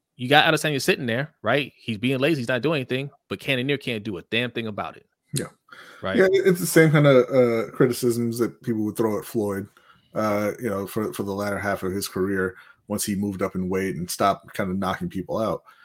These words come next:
Speaker 2: Uh, it was, "Oh, well, he's scared. He doesn't fight. He runs, blah, blah, blah." But really what was happening is he was going in there and he was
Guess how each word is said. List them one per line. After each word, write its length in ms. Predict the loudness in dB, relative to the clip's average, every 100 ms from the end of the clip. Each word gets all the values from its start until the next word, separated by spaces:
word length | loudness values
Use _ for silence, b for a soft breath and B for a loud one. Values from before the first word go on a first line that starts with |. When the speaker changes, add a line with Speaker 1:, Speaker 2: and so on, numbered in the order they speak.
| b b
Speaker 2:
Uh, 220 | -2 0 0
it 60 |
was, 260 | 0 -4 -4
"Oh, 200 | -2 -2
well, 80 | -2
he's 260 | -4 -2 -2
scared. 420 | -2 0 0 -2
He 120 | -2
doesn't 260 | -2 -2 -4
fight. 340 | -2 0 0
He 120 | -2 -6
runs, 580 | -4 -4 -4 -2 -4
blah, 180 | -2 -4
blah, 120 | -4
blah." 340 | -2 0 0 -2 b b b b _ _ -20 6
But 300 | 8 8 6
really 400 | -2 4 8 8
what 180 | 8 6
was 120 | 4
happening 400 | 0 0 0 -2
is 140 | -2 0
he 140 | 0
was 140 | 0
going 340 | 0 -2 -2 -4
in 100 | -4
there 240 | -4 -6
and 180 | -6 -6
he 80 | -4
was 160 | -6